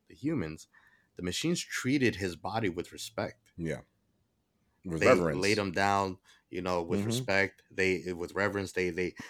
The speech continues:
Speaker 1: they, they kind of carried his body,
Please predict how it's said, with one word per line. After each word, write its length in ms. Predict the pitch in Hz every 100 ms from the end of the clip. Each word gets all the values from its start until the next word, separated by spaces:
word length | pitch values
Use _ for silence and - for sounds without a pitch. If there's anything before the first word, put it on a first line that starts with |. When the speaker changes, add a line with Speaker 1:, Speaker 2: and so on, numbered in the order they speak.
| -
Speaker 1:
they, 520 | - 92 90 90 85 82 _
they 140 | 87 82
kind 360 | - 98 107
of 320 | 104 92 85 - -
carried 420 | - 107 113 98
his 180 | 104 90
body, 600 | 90 92 101 92 87